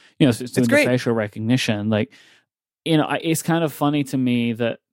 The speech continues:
Speaker 1: that this is becoming so commonplace on Windows laptops, but Apple haven't found a way to put Face I D in their laptops yet.
Speaker 2: Oh, man. So this is a video that actually probably won't be live by the time the, uh, the podcast goes live. But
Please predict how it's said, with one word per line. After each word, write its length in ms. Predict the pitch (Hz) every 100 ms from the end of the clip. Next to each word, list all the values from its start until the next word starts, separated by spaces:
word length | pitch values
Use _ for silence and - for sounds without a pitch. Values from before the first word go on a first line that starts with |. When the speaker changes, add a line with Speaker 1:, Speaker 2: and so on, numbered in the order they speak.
| -
Speaker 1:
that 260 | - 101
this 220 | - 127 127
is 60 |
becoming 460 | - 135 131 123 120
so 440 | - 147 139 147
commonplace 800 | - 139 135 139 131 117 110 -
on 120 | 110
Windows 340 | 107 117 113 113
laptops, 680 | 120 107 110 110 107 127 - _ _ -
but 120 | 123
Apple 300 | 120 117 127
haven't 440 | 110 113 113 107 - _ _
found 260 | - 117
a 40 | 110
way 220 | 110 107
to 80 | 107
put 200 | - -
Face 280 | 110 107 110
I 80 | 113
D 200 | - 60
in 120 | 62
their 100 | 58
laptops 500 | 64 64 - 60 -
yet. 200 | - - _ _ _ 127
Speaker 2:
Oh, 300 | 127 123 120
man. 340 | 139 135 120 - -
So 220 | - 170
this 220 | 180 -
is 60 | 208
a 80 |
video 360 | 143 139 135 127
that 140 | 117
actually 220 | 110 - 131
probably 300 | - 117 117
won't 200 | 113 117
be 120 | 117
live 580 | 104 101 101 101 101 _
by 140 | 104
the 80 | 101
time 420 | 101 110 98 98 92
the, 240 | 101 98
uh, 180 | 92 92
the 120 | 92
podcast 500 | 101 120 135 104 95
goes 180 | - 101
live. 300 | 104 95 104
But 180 | 123 117